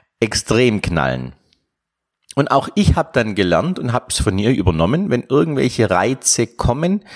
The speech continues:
versuche einfach mal nicht zu reagieren. Halte es einfach mal aus.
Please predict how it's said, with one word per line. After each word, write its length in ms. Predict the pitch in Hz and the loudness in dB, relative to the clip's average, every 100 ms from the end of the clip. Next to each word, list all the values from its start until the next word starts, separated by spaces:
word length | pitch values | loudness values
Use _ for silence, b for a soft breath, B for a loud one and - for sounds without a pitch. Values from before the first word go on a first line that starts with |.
| B B B | B B B
versuche 800 | - - - - - 226 - - | -16 -6 -2 0 2 2 0 -2
einfach 360 | - 110 - 147 | 0 -2 0 0
mal 280 | 139 135 151 | 0 0 0
nicht 480 | 175 190 - - - | 2 2 2 -2 -4
zu 340 | - - 123 | -2 -2 0
reagieren. 800 | 117 113 110 104 110 95 69 - | 0 0 0 -2 -2 -2 -2 -4
Halte 400 | - 214 - - | -2 -2 -2 -2
es 220 | - - | 0 -2
einfach 460 | - 62 - - - | -2 -6 -8 -10 -2
mal 200 | 87 - | -2 0
aus. 460 | 104 90 - - | 0 -2 -4 -10